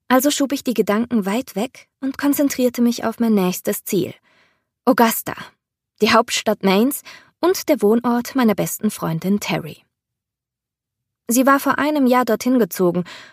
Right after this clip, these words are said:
und der bevorstehende Besuch bei ihr war der einzige Grund, weswegen ich überhaupt durch Maine fuhr. Nach einem Jahr voller Videoanrufe und Chats sehnte sich alles in mir nach der Gesellschaft meiner besten Freundin.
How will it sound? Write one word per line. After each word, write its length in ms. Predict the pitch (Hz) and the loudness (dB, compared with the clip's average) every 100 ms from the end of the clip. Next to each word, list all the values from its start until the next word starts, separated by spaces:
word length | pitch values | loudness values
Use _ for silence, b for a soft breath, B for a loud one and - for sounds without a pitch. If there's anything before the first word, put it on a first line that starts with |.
| B | B
und 120 | 190 | -6
der 80 | 175 | -4
bevorstehende 640 | 170 - 190 226 202 196 175 | -2 2 2 4 2 2 0
Besuch 400 | 175 202 226 - | -2 -4 -6 -4
bei 200 | 180 - | -4 -4
ihr 460 | 190 247 269 262 214 | -4 -2 -2 -4 -4
war 140 | 185 | -4
der 160 | 185 - | -4 -2
einzige 480 | 214 269 - 233 208 | -2 0 -2 0 0
Grund, 300 | - 226 247 B B B | 4 4 2 B B B
weswegen 340 | 226 - 214 208 | -12 0 2 2
ich 120 | - | 0
überhaupt 380 | 196 196 202 - | -2 0 0 0
durch 160 | 185 | 0
Maine 260 | 196 185 185 | 0 2 0
fuhr. 420 | - 302 208 - _ _ _ _ _ _ _ _ _ _ - | -2 -4 -4 -6 _ _ _ _ _ _ _ _ _ _ -2
Nach 160 | 208 196 | -2 2
einem 340 | 226 277 226 | 2 4 4
Jahr 280 | 196 214 214 | 2 0 0
voller 340 | 240 226 185 | 0 0 0
Videoanrufe 800 | 208 240 240 214 208 214 226 - | -2 0 0 2 0 0 -2 -4
und 160 | 185 - | -6 -2
Chats 320 | 233 226 - B B B B - | -2 -2 -8 B B B B -4
sehnte 400 | 196 247 269 277 | 2 4 2 -2
sich 220 | 240 - _ | -4 -6 _
alles 300 | 254 277 - | 0 0 -2
in 200 | 208 185 | -2 0
mir 320 | 180 196 240 | 0 -2 -2
nach 180 | 220 208 | -2 0
der 120 | 202 | 0
Gesellschaft 580 | 190 180 190 202 214 - | 0 0 0 0 -6 -4
meiner 220 | 202 180 | -2 0
besten 400 | 170 175 - 196 | -2 -8 -8 -8
Freundin. 500 | - 165 160 147 - | -8 -8 -8 -12 -20